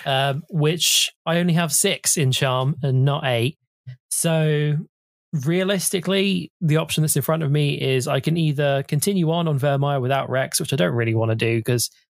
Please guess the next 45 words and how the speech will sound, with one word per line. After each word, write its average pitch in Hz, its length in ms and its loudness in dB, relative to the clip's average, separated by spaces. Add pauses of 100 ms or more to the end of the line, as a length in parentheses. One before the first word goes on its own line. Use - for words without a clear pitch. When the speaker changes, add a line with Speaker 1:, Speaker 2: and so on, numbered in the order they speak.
(100)
Speaker 2:
I 311 60 2
like 214 280 -2
Rex 160 280 -4
as 160 100 0
a 160 60 -2
character. 170 440 -2
I 170 40 2
wanna 170 220 2
keep 208 100 2
Speaker 1:
I, - 40 4 (100)
Speaker 2:
him 120 160 2
around. 123 180 2
Speaker 1:
he's, 190 260 2 (480)
I, 139 180 -2 (160)
I 160 60 2
re-, 147 240 0 (180)
Shepard. 110 460 0 (280)
Speaker 2:
<laughs> - 260 -14 (840)
I 160 40 -2
like 175 180 -2
his 175 100 0
voice. 139 400 -2
His 123 160 -2
voice 135 260 0
is 127 120 -2
all 120 400 0
Speaker 1:
Yeah. 113 240 0
Speaker 2:
smooth 123 480 0
and, 117 260 0
and 113 260 0
low 117 240 2
and 107 180 -4
buttery. 117 540 0 (580)
Um, 120 400 0
Speaker 1:
Yeah. 107 680 0
Speaker 2:
so 151 580 0
realistically, 165 720 0
my, 135 280 -2
my 143 200 0
option 151 320 -2
is, 123 380 -2
is 131 160 2
to 135 100 2
go 123 240 0
back 120 520 -6